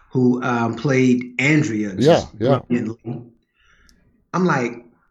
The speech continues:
Speaker 1: "Holden, I grew up, like, right there. Like, I could point to where I grew up. I grew up right there, like, half a mile, a mile from here." So, and I'm downtown Atlanta where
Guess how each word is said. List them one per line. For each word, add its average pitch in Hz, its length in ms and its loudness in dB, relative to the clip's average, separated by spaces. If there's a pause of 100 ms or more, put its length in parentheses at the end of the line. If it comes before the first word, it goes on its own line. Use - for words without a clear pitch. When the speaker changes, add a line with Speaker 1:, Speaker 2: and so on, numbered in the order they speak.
(140)
Speaker 1:
"Holden, 127 440 -2
I 147 100 -4
grew 156 320 2
up, 123 220 -8
like, 110 320 -10
right 143 420 -2
there. 147 500 0
Like, 131 300 -6
I 160 80 2
could 143 180 -8
point 180 280 -2
to 151 80 -4
where 143 140 -2
I 131 80 0
grew 131 220 -4
up. 123 140 -8
I 139 60 -4
grew 135 180 -6
up 107 140 -10
right 135 320 -6
there, 135 140 -4
like, 120 280 -10
half 147 360 -4
a 131 40 -6
mile, 127 400 -4
a 113 60 -8
mile 123 340 -4
from 117 300 -8
here." 98 340 -8 (440)
So, 127 640 -2
and 160 500 2
I'm 131 160 -4
downtown 139 800 -2
Atlanta 127 580 -6
where 127 640 -4